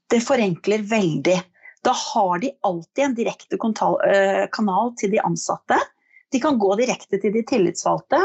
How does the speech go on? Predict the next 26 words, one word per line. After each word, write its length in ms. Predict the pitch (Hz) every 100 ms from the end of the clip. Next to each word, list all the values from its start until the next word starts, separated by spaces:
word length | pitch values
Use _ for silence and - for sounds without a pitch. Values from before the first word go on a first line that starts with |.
| 403
og 320 | - 233 240 247 - _ _ _ _
drøfte 480 | 214 330 339 - 190
ting 200 | 196 190
med 120 | 190
dem, 280 | 190 254 330
diskutere 580 | 254 - 254 - 190 190
ting 140 | 185 196
med 100 | 190
dem, 160 | 302 359
og 80 | 262
få 560 | - - - - 240 277 -
innspill 540 | 285 220 156 - 220 285
om 180 | - 226
hva 320 | 202 180 170 - - -
de 120 | 240
ansatte 540 | - 175 - 170 - - -
egentlig 440 | 170 156 165 196
mener, 420 | 190 165 - 180 175 _ _ _ _ _ _ - -
før 300 | 247 247 269
det 100 | 226
blir 220 | 208 190 185
konflikter. 540 | - 190 - - - 180 -
Og 320 | 262 269 277
i 80 | 262
tillegg 320 | 285 202 190
så 220 | - 302